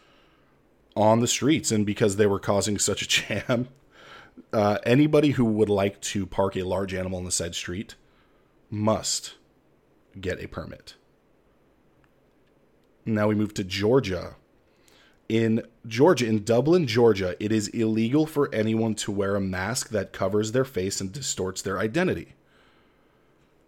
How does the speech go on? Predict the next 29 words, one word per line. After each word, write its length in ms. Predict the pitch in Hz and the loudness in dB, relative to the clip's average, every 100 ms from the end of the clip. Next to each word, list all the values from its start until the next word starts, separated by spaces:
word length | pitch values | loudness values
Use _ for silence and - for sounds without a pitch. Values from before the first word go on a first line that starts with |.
| _ _ | _ _
I 80 | 110 | 0
wonder 280 | 110 131 117 | 4 4 4
how 160 | 123 | 2
they 160 | 120 120 | 2 0
did 320 | 104 107 107 | 2 4 4
with 360 | 101 95 - 98 | 2 -4 -4 -6
the, 280 | 98 92 95 | -6 -6 -8
uh, 220 | 92 95 - - | -6 -6 -8 -8
was-, 440 | 101 98 117 - | -2 0 0 -2
mask-wearing 720 | 101 104 107 - 107 101 98 | -2 -2 -2 -2 -2 0 -4
covid 380 | 92 101 95 92 | -4 -2 -2 -2
restrictions, 760 | 95 - 87 - 113 127 139 - _ _ _ - - | -6 -6 -6 -6 -8 -8 -10 -16 _ _ _ -20 -2
if 180 | 123 - | -2 2
they 120 | 107 | 2
had 180 | 104 117 | 2 0
any. 160 | 98 | 0
I'm 120 | 95 101 | -2 -2
not 160 | 92 | -4
from 160 | 101 92 | -4 -4
Georgia, 300 | 95 113 131 | 0 0 0
so 180 | - 92 | -4 -4
I 80 | |
don't 200 | 92 92 | -4 -6
know. 240 | 98 110 - - - - | -6 -8 -12 -20 -20 -18
There 200 | 104 113 | 2 4
is 200 | 110 139 | 6 4
an 60 | 143 | 4
exception, 520 | 139 - 127 127 104 | 0 0 0 2 -2
however. 520 | 95 92 90 87 - | 0 0 -2 -4 -14